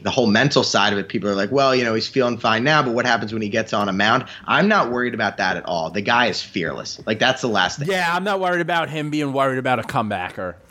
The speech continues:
Speaker 2: at all.
Speaker 1: No.
Speaker 2: That's not him. Um, if anything, it would be, like, lingering concussion symptoms, but it's not gonna be his mental.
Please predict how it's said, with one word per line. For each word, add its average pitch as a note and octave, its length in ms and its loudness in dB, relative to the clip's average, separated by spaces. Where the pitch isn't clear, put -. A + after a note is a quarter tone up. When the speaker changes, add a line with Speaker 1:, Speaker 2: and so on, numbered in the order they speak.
Speaker 2:
at C#3+ 240 6
all. A2+ 80 4
Speaker 1:
No. D2 260 0
Speaker 2:
That's D#3+ 300 4
not C#3+ 220 0
him. F2 280 -10
Um, F#2+ 500 -4
if D3 180 0
anything, F3 400 0
it E3 80 2
would C#3 80 -2
be, C#3+ 180 4
like, B2+ 300 2
lingering C3 500 -2
concussion B2 480 -2
symptoms, F#2 560 -6
but G2+ 280 -2
it's A#2+ 180 -2
not C#3 240 4
gonna B2+ 140 -2
be A2+ 120 0
his G2 200 -6
mental. F2 440 -4